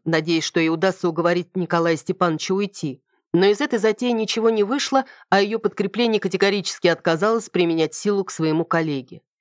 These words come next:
Тогда Варвара и увидела телефон, валявшийся на полу под лавкой. Она сразу его узнала по розовому чехлу в стразах,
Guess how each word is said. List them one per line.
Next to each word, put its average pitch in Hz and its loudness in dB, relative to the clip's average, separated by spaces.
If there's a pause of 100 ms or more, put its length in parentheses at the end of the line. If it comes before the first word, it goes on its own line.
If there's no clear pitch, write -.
(400)
Тогда 196 2
Варвара 269 2
и 285 -2
увидела 196 -2
телефон, 185 -2
валявшийся 175 -2
на 160 0
полу 170 0
под 185 -2
лавкой. 143 -6 (400)
Она 220 2
сразу 262 2
его 220 0
узнала 226 2
по 208 0
розовому 208 0
чехлу 214 -2
в - -4
стразах, 160 0